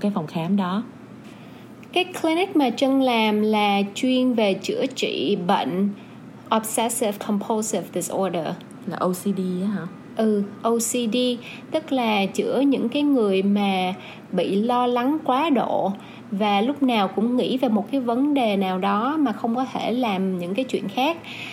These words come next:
Speaker 2: Chẳng hạn như, ờ, có một người lúc nào cũng phải rửa tay, rửa tay một ngày tám mươi lần,
Speaker 1: Ừ.
Speaker 2: nên là không có thời gian làm những việc khác.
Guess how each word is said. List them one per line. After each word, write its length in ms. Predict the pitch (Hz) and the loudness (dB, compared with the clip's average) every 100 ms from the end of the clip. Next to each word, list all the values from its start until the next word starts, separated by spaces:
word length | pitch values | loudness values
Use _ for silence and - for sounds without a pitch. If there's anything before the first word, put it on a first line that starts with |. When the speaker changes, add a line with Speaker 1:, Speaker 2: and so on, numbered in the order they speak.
| - - - | -14 -16 -4
Speaker 2:
Chẳng 180 | 196 277 | 0 2
hạn 280 | 208 202 | 2 2
như, 340 | 240 262 262 262 | 2 2 2 2
ờ, 320 | - 240 240 240 | 2 2 0 0
có 120 | 294 | -2
một 320 | 320 262 - | 2 0 0
người 320 | 202 202 196 | 0 2 2
lúc 220 | 214 277 277 | 2 0 2
nào 320 | 247 220 202 | 2 2 0
cũng 160 | - 220 | -2 -4
phải 240 | - 202 214 | -2 -2 0
rửa 140 | 175 | -4
tay, 380 | - 254 262 262 - - - - - | -2 0 0 0 -4 -16 -18 -12 -4
rửa 140 | 175 226 | -4 -2
tay 300 | 240 240 240 | -2 0 2
một 260 | 226 202 | 2 0
ngày 580 | 196 202 202 190 185 180 - - - - - - - - - - | -2 0 2 2 0 -2 -6 -14 -18 -20 -20 -20 -20 -20 -18 -4
tám 300 | 226 247 339 453 | 0 2 2 2
mươi 140 | 285 | 2
lần, 300 | 240 190 180 - - - | 4 2 -2 -6 -12 -4
Speaker 1:
Ừ. 60 | 170 175 180 | 0 4 4
Speaker 2:
nên 240 | - - - | 4 4 2
là 480 | 233 208 185 175 180 - - - - - - - | 2 0 0 -2 -4 -10 -18 -18 -18 -18 -18 -16
không 380 | - 269 269 | 0 2 2
có 540 | 269 311 330 320 277 269 - | 2 2 2 2 2 0 -4
thời 200 | - 214 | -4 -2
gian 260 | 214 240 240 | 2 2 2
làm 180 | 214 190 | 2 0
những 160 | 190 | 0
việc 280 | 254 214 - | 0 0 -2
khác. 240 | 302 330 | 0 0